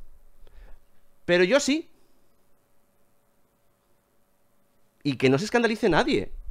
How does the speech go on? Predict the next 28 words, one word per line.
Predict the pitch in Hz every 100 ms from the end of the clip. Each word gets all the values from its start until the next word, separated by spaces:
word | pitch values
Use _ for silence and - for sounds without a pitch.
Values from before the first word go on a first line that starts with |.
| - - - - - - - -
Es | 202 -
que | 269
yo | 190 220 247 - _ -
hablo | 196 269 180
de |
la | 131
televisión. | 123 110 101 - 85 65 - _ _ _ _ _ _ _ _ _ _ -
Y | 160
yo | 175 247
quiero | 220 254 247
y | 202
aprecio | 165 196 196
a | 170
Amador. | 135 101 - _ _ _ _ _ _ _ _ _ _ _ _
Pero | - 107 104
mi | 117
libertad | 113 110 98 92 175 214 208 -
es | 151 160
mi | 214
libertad | 175 123 92 - 190 -
y | 143
esa | 147 202
me | 147
la |
han | 151
dado | 147 175
mis | 165 120
padres. | - 131 98 - -